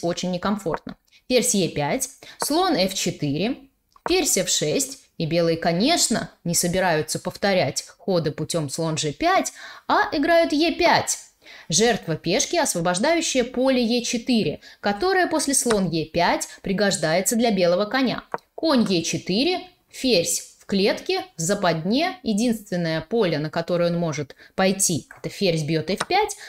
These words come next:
но это съедение пешки не помогает, так как белые играют конь Д шесть, вскрытый шах, нападение на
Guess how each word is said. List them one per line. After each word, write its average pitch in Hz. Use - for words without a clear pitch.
но 359
это 190
съедение 160
пешки 139
не 214
помогает, 311
так 160
как -
белые 147
играют 143
конь 165
Д 160
шесть, 359
вскрытый -
шах, -
нападение 156
на 147